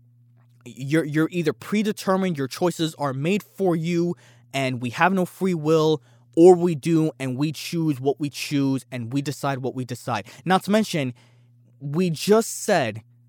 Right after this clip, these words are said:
that every little choice that's different from another universe or another time, if someone makes a different choice, right?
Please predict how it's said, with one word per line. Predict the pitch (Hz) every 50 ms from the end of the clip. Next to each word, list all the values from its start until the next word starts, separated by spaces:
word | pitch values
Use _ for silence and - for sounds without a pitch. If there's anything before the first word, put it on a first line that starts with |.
| _
that | - 127 139 135 131 -
every | 147 165 165 190 214
little | 202 196 196 190 180 156
choice | - - - - - 185 165 139 117 117 113 - - - - _ _ -
that's | - 113 120 131 - - - _
different | - 190 208 196 - - 147 117 107 104 - _ _ _ _ -
from | - 147 127
another | 120 117 120 135 160 202
universe | 196 180 170 214 220 208 170 127 135 127 - -
or | 131
another | 127 123 127 143 175 170
time, | - - - 180 160 131 117
if | 113
someone | - - 156 170 180
makes | 180 175 - -
a | 131
different | - 165 160 - 135 120 110
choice, | - - - - 185 147 113 110 - - - - - _ _ _ _ _ _ _ _ _ _ _ _ _ _ _ -
right? | - 98 107 127 165 -